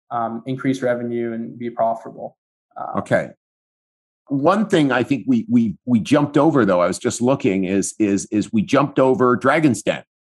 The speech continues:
Speaker 2: So I
Speaker 1: Yeah,
Speaker 2: guess in,
Speaker 1: we did.
Speaker 2: in, so, so yeah, so, so I, so don't worry, we won't miss that. So, so I guess in,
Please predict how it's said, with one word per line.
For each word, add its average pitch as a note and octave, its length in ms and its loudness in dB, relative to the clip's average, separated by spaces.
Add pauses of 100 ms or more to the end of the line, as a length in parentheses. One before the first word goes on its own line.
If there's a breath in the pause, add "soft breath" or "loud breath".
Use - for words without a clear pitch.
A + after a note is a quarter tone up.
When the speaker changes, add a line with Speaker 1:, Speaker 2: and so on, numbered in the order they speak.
(200)
Speaker 2:
So A#2 180 2
I A2 40 6
Speaker 1:
Yeah, D3 100 6
Speaker 2:
guess B2+ 200 0
in, A2+ 280 0
Speaker 1:
we C#3+ 60 -6
did. A2+ 180 2
Speaker 2:
in, - 40 -10
so, B2 260 2
so C3 180 2
yeah, C3 300 4
so, A#2+ 240 0
so A#2 200 2
I, A2+ 160 4
so A#2 140 0
don't C#3 220 4
worry, C#3+ 220 4
we A2+ 100 4
won't A#2 180 0
miss C3 220 -4
that. A#2 360 0
So, - 240 -4 (240)
so C3 160 4
I A#2 60 2
guess B2 300 2
in, A#2 340 0